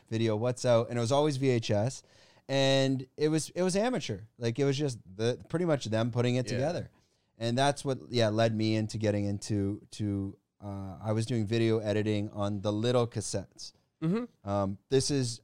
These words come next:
Speaker 1: I, when I graduated high school, they were just coming out with the C Ds. So, like, I didn't get into the
Speaker 2: Oh, I
Speaker 1: digital
Speaker 2: didn't
Speaker 1: side.
Speaker 2: get to that, no.
Speaker 1: Yeah, we were using, like, cut, cut. It was crazy. And then you're doing it on, like, a larger V H S.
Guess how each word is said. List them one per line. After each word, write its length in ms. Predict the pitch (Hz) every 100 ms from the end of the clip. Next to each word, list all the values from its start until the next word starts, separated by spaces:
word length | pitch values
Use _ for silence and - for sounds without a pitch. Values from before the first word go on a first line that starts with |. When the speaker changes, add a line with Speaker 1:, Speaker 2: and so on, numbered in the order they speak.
| -
Speaker 1:
I, 120 | 131
when 220 | 135 135 147
I 240 | 160 156
graduated 680 | 120 123 127 127 123 123 113
high 240 | 110 110
school, 340 | 113 - 113 107
they 160 | 113
were 120 | 113 107
just 520 | 101 120 135 131 -
coming 240 | 127 117
out 140 | 110 110
with 100 | 101
the 80 |
C 240 | 101 117 104
Ds. 460 | 101 117 165 - - _ _ _ _
So, 160 | - 107
like, 180 | 104 107
I 80 |
didn't 180 | 113 117
get 140 | 113 110
into 160 | 110
the 80 | 107
Speaker 2:
Oh, 40 | 95
I 40 |
Speaker 1:
digital 360 | 107 104 127 127
Speaker 2:
didn't 100 | 113
Speaker 1:
side. 140 | 160
Speaker 2:
get 80 | 190
to 80 | 104
that, 320 | 107 107 -
no. 200 | 107 107
Speaker 1:
Yeah, 180 | 110 104
we 140 | 113
were 80 | 123
using, 320 | 123 123 123
like, 220 | 107 98 -
cut, 240 | - 123 -
cut. 280 | - 123 123 107
It 40 |
was 200 | 95 -
crazy. 440 | - 110 113 104
And 120 | 92 107
then 80 |
you're 100 | 107
doing 280 | 104 120 117
it 80 | 110
on, 120 | 107
like, 140 | 104 101
a 60 |
larger 400 | 101 107 104 107
V 180 | 92 98
H 220 | 95 -
S. 340 | 110 170 -